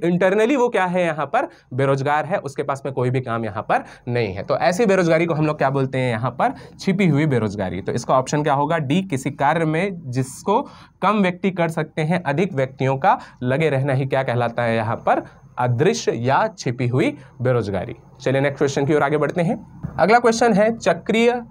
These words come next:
और घर्षण जनित बेरोजगारी किस प्रकार के देशों में यहाँ पर पाई जाती है। तो अगर मैं यहाँ पर बात करूँ चक्रीय या सर्कुलर और फ्रिक्शनल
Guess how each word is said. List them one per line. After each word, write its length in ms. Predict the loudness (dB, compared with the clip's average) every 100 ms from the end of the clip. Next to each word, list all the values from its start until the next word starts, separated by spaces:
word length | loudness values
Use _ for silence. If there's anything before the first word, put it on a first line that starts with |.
| -2
और 260 | 2 2 2 -6 -14 -18 -6 0
घर्षण 440 | 2 2 2 2
जनित 360 | 2 0 0 -4 0
बेरोजगारी 520 | 2 2 2 2 0
किस 260 | -2 -2 -2
प्रकार 320 | -2 0 0
के 120 | 0
देशों 300 | -2 -4 -4
में 100 | -2
यहाँ 180 | -2 -4
पर 160 | -4 -4 -4 -2
पाई 180 | 0 0
जाती 320 | -4 -10 -16
है। 120 | -18 -20 -20 -20 -8 -2
तो 60 |
अगर 320 | 2 4 4 4
मैं 120 | 2
यहाँ 160 | 0
पर 180 | 0 0
बात 260 | 2 0 0
करूँ 440 | 0 0 -2 -6
चक्रीय 500 | -6 -2 0 2 4
या 220 | 2 0 -4 -16 -20 -20 -20
सर्कुलर 840 | -16 -6 0 0 2 2 2 2 -4 -10 -20 -20 -12 0
और 260 | 2 2 0 -10 -20 -20 -20 -10 0
फ्रिक्शनल 640 | 0 0 -2 0 2 0